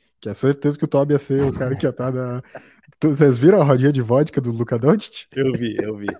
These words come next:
Speaker 2: Eu achei demais.
Speaker 1: Porque todos os malucos sem camisa, deve tá um calor do cacete em Tóquio, né? E realmente tá, tipo, trinta e cinco graus de noite. Ah, os malucos tudo sem camisa, tomando uma vodka, que é, esquenta pouco, né?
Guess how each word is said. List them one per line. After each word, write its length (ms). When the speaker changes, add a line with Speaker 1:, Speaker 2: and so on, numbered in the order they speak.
Speaker 2:
Eu 80
achei 260
demais. 500
Speaker 1:
Porque 120
todos 380
os 140
malucos 280
sem 140
camisa, 400
deve 160
tá 80
um 80
calor 380
do 40
cacete 440
em 40
Tóquio, 300
né? 220
E 60
realmente 300
tá, 200
tipo, 180
trinta 340
e 60
cinco 320
graus 400
de 120
noite. 440
Ah, 80
os 80
malucos 380
tudo 240
sem 180
camisa, 340
tomando 280
uma 160
vodka, 420
que 140
é, 100
esquenta 420
pouco, 340
né? 120